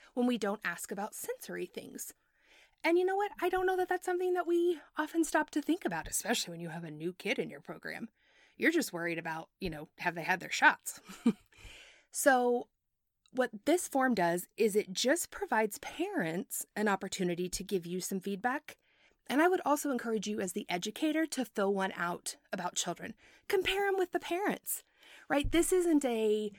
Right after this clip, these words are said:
um, "How much do you know about your child? And now I'm going to quiz you." It's just an information sharing so that we can best meet the needs of that child. So it asks things like, what foods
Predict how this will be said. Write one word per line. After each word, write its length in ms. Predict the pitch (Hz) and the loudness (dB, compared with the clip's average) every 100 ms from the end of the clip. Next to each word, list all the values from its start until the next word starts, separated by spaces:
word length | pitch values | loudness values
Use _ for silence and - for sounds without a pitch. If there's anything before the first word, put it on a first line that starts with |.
| - _ - | -20 _ -2
um, 440 | 226 220 202 185 - _ - | 2 2 2 -2 -6 _ 0
"How 180 | 226 | 4
much 280 | 285 175 - | 4 4 -2
do 100 | 190 | -2
you 180 | 175 202 | 0 0
know 220 | 151 147 | -2 0
about 260 | 180 196 190 | 2 2 2
your 140 | 240 | 0
child? 480 | 233 233 285 185 165 | 0 -2 0 0 -2
And 100 | 165 | -2
now 140 | 180 | 0
I'm 120 | 233 170 | 0 0
going 220 | 170 196 | 0 -2
to 60 | 262 | 0
quiz 260 | 339 311 | 0 0
you." 320 | 233 180 160 - _ _ _ - | 0 0 -4 -14 _ _ _ -2
It's 240 | 339 - | -2 -2
just 280 | - 349 - | 0 0 0
an 120 | 226 | 0
information 840 | 214 254 285 254 185 202 - 233 180 | 0 0 2 0 2 0 0 0 0
sharing 580 | - 185 185 185 180 | -2 -2 -2 -2 -6
so 120 | - 185 | -8 -8
that 140 | 196 | -6
we 120 | 220 | -6
can 240 | - 262 196 | 0 0 0
best 360 | 190 208 - - | -4 -4 -6 -6
meet 240 | 175 202 | -6 -4
the 80 | 190 | -4
needs 280 | 165 170 175 | -2 -4 -4
of 80 | 180 | -12
that 200 | - - | -14 -12
child. 500 | - 196 196 - - _ _ _ _ _ - | -10 -8 -10 -14 -20 _ _ _ _ _ -8
So 220 | - 330 | 4 4
it 80 | 294 | 6
asks 380 | 233 240 - - | 2 0 -2 -4
things 360 | - 214 208 208 | 0 0 0 0
like, 300 | 190 185 - | -2 -2 -2
what 240 | 208 - | -4 -4
foods 720 | - - 254 214 180 175 - | -8 0 2 2 0 -4 -8